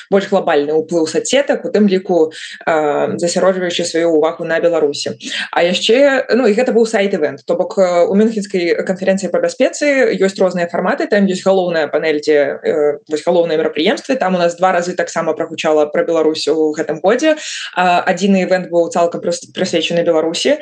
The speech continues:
а, у, у якім удзельнічала Святлана Ціханаўская, і другі івент, э, ён быў больш такі з, таксама з поглядам у будучыню. Гэта апошняя была панэль апошняга дня, і там у нас, э, сядзела Ганна Любакова,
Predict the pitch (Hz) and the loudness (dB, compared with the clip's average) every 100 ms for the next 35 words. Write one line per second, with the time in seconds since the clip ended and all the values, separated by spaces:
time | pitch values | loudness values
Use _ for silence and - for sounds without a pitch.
0 | - - - - 180 175 165 160 - 196 | -4 -18 -18 -4 0 2 2 0 2 2
1 | 196 190 180 180 202 196 190 - 190 175 | 4 2 0 0 0 2 2 2 0 0
2 | 175 175 175 175 165 165 160 170 165 160 | 0 0 -2 -2 -2 -2 -2 -6 -4 0
3 | 214 - 294 285 285 - 190 175 165 170 | 0 0 2 2 2 0 0 0 -2 0
4 | 202 233 190 180 196 196 202 170 160 156 | 0 2 2 2 2 2 2 0 2 0
5 | - 190 180 175 165 175 170 156 170 165 | -2 -4 -2 -2 0 2 2 2 0 0
6 | - - 160 - - - - 185 170 - | -12 -8 -6 -4 -8 -6 -4 -2 -4 -2
7 | 185 277 254 240 220 196 254 294 247 214 | -2 0 -2 -2 -2 0 0 0 2 2
8 | 190 196 - - 131 180 196 196 185 170 | 2 -2 -10 -4 0 0 0 0 0 0
9 | 165 160 175 160 151 156 175 160 156 220 | 0 0 0 0 0 -4 -6 -6 0 0
10 | 269 190 196 190 196 180 180 - 165 156 | 2 -2 -2 0 2 0 -2 -2 0 0
11 | 160 156 185 180 170 156 180 175 165 156 | -2 0 2 2 -2 -2 0 0 -2 -2
12 | 160 180 277 | 0 0 0